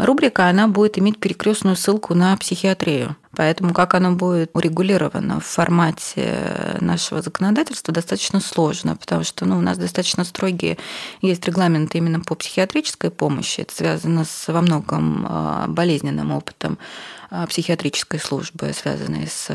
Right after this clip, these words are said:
советским периодом. И у нас очень строго регламентировано, что психические расстройства может квалифицировать только врач-психиатр. А, в целом, такая, м,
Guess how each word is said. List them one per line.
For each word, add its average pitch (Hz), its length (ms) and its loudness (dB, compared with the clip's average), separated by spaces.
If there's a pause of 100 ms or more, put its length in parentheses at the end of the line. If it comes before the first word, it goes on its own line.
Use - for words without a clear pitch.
(140)
советским - 560 -6
периодом. 202 640 2 (400)
И 185 80 0
у 180 60 4
нас 220 200 4
очень 208 260 2
строго 214 340 2
регламентировано, 180 1000 2
что 160 760 -2
психические - 520 -4
расстройства 190 480 -2
может 196 220 -2
квалифицировать 160 540 -2
только 160 220 -2
врач-психиатр. - 800 -6 (960)
А, 180 220 2
в - 80 -8
целом, 294 760 4
такая, 175 540 4
м, - 580 -6